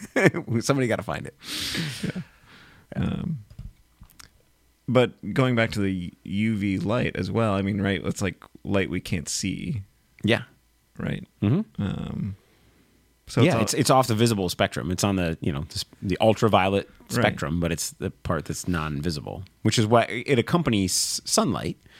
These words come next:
Speaker 2: Mm-hmm.
Speaker 1: you know, which is what gives you a sunburn.
Speaker 2: Right.
Speaker 1: You know, so,
Speaker 2: Yeah.
Speaker 1: yeah.
Speaker 2: Yep. S P F.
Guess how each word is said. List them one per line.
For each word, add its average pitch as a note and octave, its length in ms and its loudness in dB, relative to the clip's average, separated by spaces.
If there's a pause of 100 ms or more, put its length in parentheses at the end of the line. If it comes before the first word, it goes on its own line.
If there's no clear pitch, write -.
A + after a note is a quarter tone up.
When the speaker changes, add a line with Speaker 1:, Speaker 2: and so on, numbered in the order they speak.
Speaker 2:
Mm-hmm. G2 220 2 (540)
Speaker 1:
you - 100 -4
know, F2 220 -4
which - 200 -8
is E2 100 -6
what F2 200 -4
gives F2 220 -2
you F2 60 0
a E2 60 -2
sunburn. F#2 560 -2 (440)
Speaker 2:
Right. G2 180 0
Speaker 1:
You E2+ 120 -4
know, F2 140 -2 (240)
so, C2 280 -6
Speaker 2:
Yeah. G2 140 -4 (420)
Speaker 1:
yeah. D#2+ 160 -4 (360)
Speaker 2:
Yep. F#3+ 140 -4 (340)
S - 120 -6
P A2+ 200 -2
F. - 320 -6